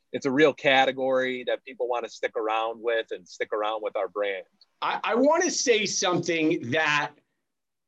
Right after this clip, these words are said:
Speaker 2: it ca-, I, has to be confirmed, and hopefully those that are watching are gonna shake their head in affirmation.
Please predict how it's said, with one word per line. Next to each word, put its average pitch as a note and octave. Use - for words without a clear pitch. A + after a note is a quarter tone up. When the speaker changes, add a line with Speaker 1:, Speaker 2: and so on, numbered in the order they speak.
Speaker 2:
it -
ca-, C4
I, F#3+
has B3+
to G#3+
be E3+
confirmed, E3
and D#3
hopefully G#3
those F3+
that F3+
are D#3+
watching F#3
are D#3
gonna E3+
shake F#3+
their F#3+
head F3+
in E3+
affirmation. E3